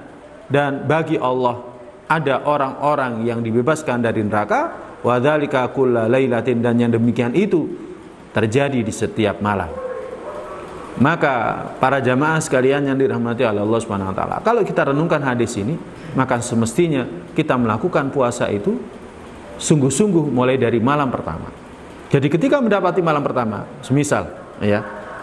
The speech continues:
kita masih menunggu, apa itu namanya, pengumuman dari waliul amr. Tapi di, apa itu namanya, dari hisab, ya,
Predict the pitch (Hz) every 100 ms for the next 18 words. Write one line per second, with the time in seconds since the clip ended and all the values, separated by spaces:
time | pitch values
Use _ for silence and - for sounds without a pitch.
0 | - - - 107 135 139 120 - - 113
1 | 113 127 113 135 147 143 127 - 104 110
2 | 113 135 120 113 131 - - 107 123 143
3 | 131 98 104 104 110 110 - - - -
4 | 113 135 123 135 127 - - - - -
5 | - - - - - - - - 113 160
6 | 151 123 120 113 110 107 117 113 160 120
7 | 117 170 123 107 110 147 156 139 - 113